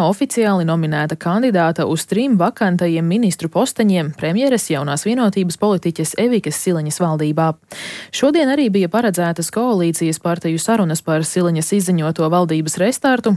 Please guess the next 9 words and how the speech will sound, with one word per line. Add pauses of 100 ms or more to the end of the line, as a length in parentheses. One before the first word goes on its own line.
tomēr
tās
nenotiks,
jo
premjere
saskārusies
ar
veselības
problēmām.